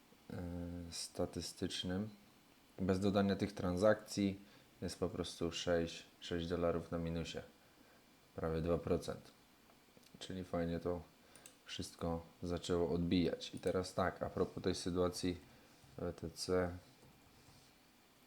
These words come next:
U S D. Zobaczymy tutaj, jaki mamy wykres.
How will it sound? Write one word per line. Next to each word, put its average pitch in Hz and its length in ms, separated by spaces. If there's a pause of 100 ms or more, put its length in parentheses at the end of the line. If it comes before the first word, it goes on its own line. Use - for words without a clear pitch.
(340)
U 87 260
S - 180
D. 90 280 (3000)
Zobaczymy 85 600
tutaj, 95 320
jaki 98 220
mamy 95 340 (2000)
wykres. 98 600